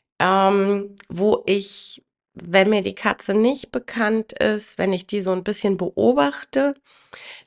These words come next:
durchaus ein Gefühl dafür kriege, hey, ist es eher ein Freigänger, der gerade unterwegs ist, oder ist es eher eine Wohnungskatze, die ausgebüxt ist und die jetzt in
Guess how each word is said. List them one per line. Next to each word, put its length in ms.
durchaus 680
ein 100
Gefühl 460
dafür 360
kriege, 600
hey, 360
ist 260
es 200
eher 360
ein 120
Freigänger, 1000
der 120
gerade 460
unterwegs 720
ist, 360
oder 580
ist 220
es 260
eher 220
eine 240
Wohnungskatze, 800
die 160
ausgebüxt 680
ist 160
und 160
die 120
jetzt 360
in 360